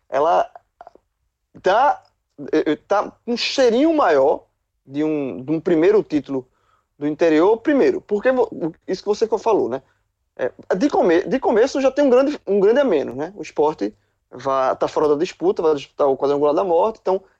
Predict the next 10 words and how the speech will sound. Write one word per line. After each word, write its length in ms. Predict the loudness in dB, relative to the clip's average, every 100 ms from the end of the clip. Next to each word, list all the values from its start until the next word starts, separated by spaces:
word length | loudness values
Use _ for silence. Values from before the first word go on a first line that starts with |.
| -6
é 80 | 0
um 120 | 2
grande 200 | 4 4
a 60 |
menos. 400 | 2 -2 -4 -14 _ _ _ _
Segundo, 580 | -2 0 2 2 0 -6 _ _
o, 320 | -6 -4 -4 -2
é, 120 | -4 -2 -6
um 240 | 0 2 4
lado 500 | 4 2 0 -2